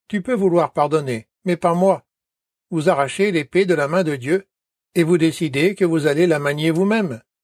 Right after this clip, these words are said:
Vous prenez la vengeance vous-même. Quelle audace, à la lumière de Romains douze, où Dieu dit, « La vengeance est à moi, dit le Seigneur. » Laissez cela à Dieu.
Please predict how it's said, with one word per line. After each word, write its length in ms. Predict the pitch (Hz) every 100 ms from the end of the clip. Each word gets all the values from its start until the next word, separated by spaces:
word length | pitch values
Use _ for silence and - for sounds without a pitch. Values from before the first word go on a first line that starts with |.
| _ _ -
Vous 140 | 165
prenez 340 | - 151 156
la 120 | 190 147
vengeance 500 | 147 139 180 190 180
vous-même. 560 | 156 180 220 190 120 _ _ _ _
Quelle 200 | - 170
audace, 480 | 156 143 170 151 - 120 _ _
à 80 | -
la 100 | 170
lumière 320 | 190 202 208
de 80 | 180
Romains 320 | 170 180 180
douze, 460 | 170 202 160 113 98 _ _
où 140 | 208 185
Dieu 220 | 190 175
dit, « 300 | 151 143 - _ _ _ _ -
La 160 | 180
vengeance 440 | 180 185 196 208 196
est 140 | 180
à 80 | 180
moi, 280 | 185 208 151
dit 100 | 139
le 120 | 139
Seigneur. » 580 | - 139 131 113 101 - _ _ _ _ _ -
Laissez 420 | 226 - 208 170
cela 300 | - 165 156
à 80 | 139
Dieu. 280 | 131 117